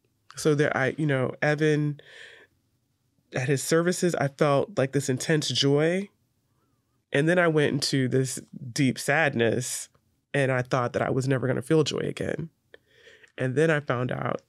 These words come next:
that I was gonna have a grandchild, or I had a grandchild.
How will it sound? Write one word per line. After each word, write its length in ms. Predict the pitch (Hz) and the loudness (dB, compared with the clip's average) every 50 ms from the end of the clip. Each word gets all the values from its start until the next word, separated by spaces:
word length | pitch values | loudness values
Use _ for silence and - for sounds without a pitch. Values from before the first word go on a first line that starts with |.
| _ _ _ _ _ - | _ _ _ _ _ -6
that 100 | 123 - | -4 -2
I 340 | 120 117 113 113 117 117 117 _ _ _ _ _ _ _ _ _ _ _ _ _ _ _ _ _ _ | -2 -2 -2 -2 -4 -6 -8 _ _ _ _ _ _ _ _ _ _ _ _ _ _ _ _ _ _
was 80 | - - | -16 -8
gonna 180 | - 135 127 139 | -6 -4 -2 -2
have 140 | 135 120 | -2 -2
a 60 | 120 113 | -4 -2
grandchild, 600 | - 147 165 175 170 - - 113 113 113 123 - | 0 0 2 2 0 0 -2 -2 -2 -2 -2 -4
or 120 | 131 117 | -4 -4
I 40 | 113 | -4
had 300 | 113 110 160 233 285 175 | -2 0 2 2 4 2
a 60 | 131 | 2
grandchild. 800 | 120 - 139 175 214 - - - 53 50 50 - - - _ | 2 2 2 2 2 0 0 -2 -2 -2 -4 -6 -8 -8 _